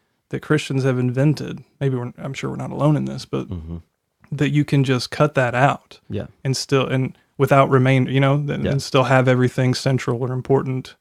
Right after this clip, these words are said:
Speaker 1: to being a human. It's just such an odd thing.
Speaker 2: Mm-hmm.
Speaker 1: Now, I'm not talking here about the kind of celibate, chosen celibacy as a vocation that you
Speaker 2: Mm-hmm.
Speaker 1: see in,
Speaker 2: Mm-hmm.
Speaker 1: in,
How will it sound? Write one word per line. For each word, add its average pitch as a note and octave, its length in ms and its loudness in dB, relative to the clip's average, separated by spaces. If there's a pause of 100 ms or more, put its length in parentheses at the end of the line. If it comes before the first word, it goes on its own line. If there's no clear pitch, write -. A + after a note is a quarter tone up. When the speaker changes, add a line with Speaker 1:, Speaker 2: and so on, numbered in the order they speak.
(400)
Speaker 1:
to C#3 100 0
being C3 300 0
a B2 40 -6
human. B2+ 360 -2
It's C3 160 -10
just D#3+ 260 -2
such C#3 300 -2
an C#3 120 -2
odd B2 400 -2
thing. D3+ 220 2
Speaker 2:
Mm-hmm. F#2+ 260 -4
Speaker 1:
Now, C#3+ 100 6
I'm C#3+ 80 8
not F3 200 8
talking C#3+ 340 4
here B2+ 200 -2
about B2 480 -2 (560)
the C3 120 -2
kind C3 300 0
of A#2+ 140 -4
celibate, C3 560 0
chosen C3 420 4
celibacy C3 560 -2
as B2 140 -2
a B2 60 0
vocation B2+ 840 0
that B2+ 160 -2
you G2 100 -2
Speaker 2:
Mm-hmm. G2 80 0
Speaker 1:
see A#2+ 320 -6 (100)
in, C3+ 380 -6
Speaker 2:
Mm-hmm. C#3+ 120 -14
Speaker 1:
in, C#3 320 -10